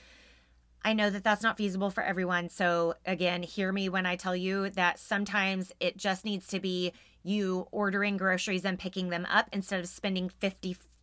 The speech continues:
minutes or an hour or forty-five minutes or whatever it takes you to go through the grocery store.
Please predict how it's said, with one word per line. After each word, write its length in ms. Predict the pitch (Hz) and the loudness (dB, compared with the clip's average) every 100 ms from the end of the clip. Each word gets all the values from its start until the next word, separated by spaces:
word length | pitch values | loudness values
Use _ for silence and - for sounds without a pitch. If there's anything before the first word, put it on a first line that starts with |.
| - | -6
minutes 400 | 190 180 170 - | 0 2 0 -4
or 120 | 190 | -4
an 140 | 175 165 | -6 -6
hour 440 | - 185 180 180 - | -2 2 4 2 0
or 380 | 185 180 180 180 - - - - | 0 0 0 -2 -8 -20 -20 2
forty-five 420 | 254 233 214 190 | 4 4 4 2
minutes 240 | 180 180 185 | 2 0 0
or 60 | |
whatever 260 | 185 180 185 | 2 2 0
it 120 | 185 | 0
takes 260 | 185 180 185 | -4 -4 -4
you 100 | 185 | -4
to 120 | 185 | -2
go 160 | 180 | -2
through 160 | 170 175 | -2 -4
the 80 | 165 | -2
grocery 280 | 175 - 180 | -4 -4 -8
store. 400 | - 175 165 | -6 -4 -6